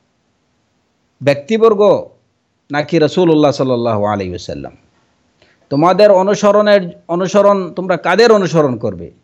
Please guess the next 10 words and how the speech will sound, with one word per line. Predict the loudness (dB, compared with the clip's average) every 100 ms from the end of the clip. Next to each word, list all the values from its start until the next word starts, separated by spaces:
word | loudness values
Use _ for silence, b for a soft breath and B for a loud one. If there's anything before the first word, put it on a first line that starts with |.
| _ _ _ _
ওই | -6 -2
সব | 0 2
ব্যক্তিবর্গের | 0 -2 0 2 4 4 2 0 _ _ _ _ _ -6
না | 0 0 0 -4 -2
এই | -2
উম্মতের | 0 -4 -2 0 -2
সালাফে | 0 0 0 0
সালেহিনদের? | -2 -2 -2 -4 -6 -6 -12 _ _ _ _ _ _ _ _ _ _ _ _ _ _ _ _ _ _ -4
তোমরা | -4 2 0
কি | 4 4 6 4